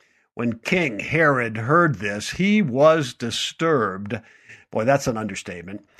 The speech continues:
And all Jerusalem with him. When he had called together all the people's chief priests and teachers of the law, meaning he demanded they show up now, he asked them where the Christ was to be born. Interesting question from a king.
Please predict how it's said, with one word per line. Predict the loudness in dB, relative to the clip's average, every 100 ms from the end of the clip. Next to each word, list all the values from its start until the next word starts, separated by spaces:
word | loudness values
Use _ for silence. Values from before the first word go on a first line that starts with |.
| -20 -20 -8
And | 0
all | 6 6
Jerusalem | 6 2 2 2 -2 0
with | 0 0
him. | -4 -8 _ _ _ -20 _ _
When | -2 2 2
he | 2
had | 0 2
called | 2 4
together | 4 4 2
all | 2 6 8 8
the | 4
people's | 0 -2 0 2 2 0 -4
chief | -4 -2 -2 -6
priests | -8 -2 0 0 -2
and | -2 0
teachers | 0 -2 0 -2 0
of | 2
the | 2
law, | 4 6 6 4 0
meaning | -2 0 0
he | 0
demanded | 2 4 4 4 2
they | 2 0
show | 2 2 4
up | 2 2
now, | 0 0 -4 -12 -20 -20 -2
he | 2
asked | 4 2 0
them | 0 0
where | 2 2 2 -4 _ _
the | -6
Christ | 0 4 4 2 -4
was | -6 -2
to | 0
be | 0
born. | 2 2 2 0 -4 -12 _ _ _ _ _ -4
Interesting | -4 -2 -4 -4
question | 0 0 -2 -6
from | -6 -6
a | -2
king. | -2 -2